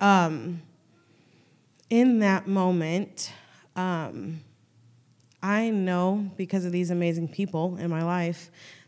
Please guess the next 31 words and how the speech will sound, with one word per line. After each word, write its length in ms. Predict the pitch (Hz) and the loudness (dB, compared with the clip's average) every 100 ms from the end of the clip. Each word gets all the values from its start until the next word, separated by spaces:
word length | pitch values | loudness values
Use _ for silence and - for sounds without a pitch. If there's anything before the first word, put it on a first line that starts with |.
| - | -2
that 340 | 175 170 - | 2 2 2
God 220 | 185 175 | 0 2
is 140 | 185 175 | 2 0
not 160 | 175 | 0
an 140 | 175 175 | 0 0
angry 440 | 160 165 160 156 | -2 -2 -2 -4
God. 460 | 151 151 143 165 175 - | -4 -4 -2 -2 -4 -8
So 200 | - 165 | -8 -4
he 140 | 175 | -4
did 180 | 170 170 | -4 -4
not 260 | 180 196 | -4 -6
take 320 | - 190 190 175 | -8 -8 -8 -8
my 120 | 165 | -4
husband 440 | 170 160 165 156 | -4 -4 -6 -6
from 280 | - 156 156 | -6 -4 -2
me, 280 | 143 143 180 | -2 -2 -2
although 280 | 175 170 170 | -2 -2 0
a 40 | |
lot 180 | 170 180 | 0 -2
of 60 | 180 | -2
people 240 | 185 185 | -6 -4
believe 300 | 165 156 139 | -4 -4 -4
that. 340 | 87 - - _ - - - - - _ | -8 -10 -14 _ -20 -20 -20 -20 -20 _
Um, 600 | 180 185 175 156 151 160 - - _ _ _ _ _ _ _ _ | -4 -2 0 -2 -4 -8 -12 -20 _ _ _ _ _ _ _ _
<laughs> 520 | 175 185 165 - 202 170 _ - - - - _ _ _ - | -10 -8 -10 -10 -10 -10 _ -20 -20 -20 -20 _ _ _ 2
I 120 | 196 | 4
will 220 | 196 202 | 6 6
say, 320 | 202 208 208 | 4 6 6
though, 600 | 208 180 165 165 190 214 214 | 6 4 4 4 2 0 -4
I, 400 | 180 185 185 175 - - - - _ - | -2 2 2 0 -4 -20 -20 -20 _ -4
um, 540 | 185 175 160 143 170 | -2 0 -2 -4 -8